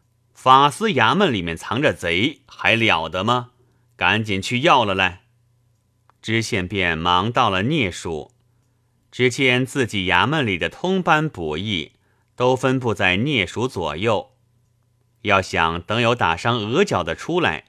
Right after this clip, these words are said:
捉他呢。知县上了官厅，号房拿了手板上去，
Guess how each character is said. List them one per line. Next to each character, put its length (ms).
捉 280
他 160
呢。 260
知 260
县 300
上 200
了 140
官 300
厅， 420
号 300
房 220
拿 160
了 100
手 300
板 240
上 260
去， 360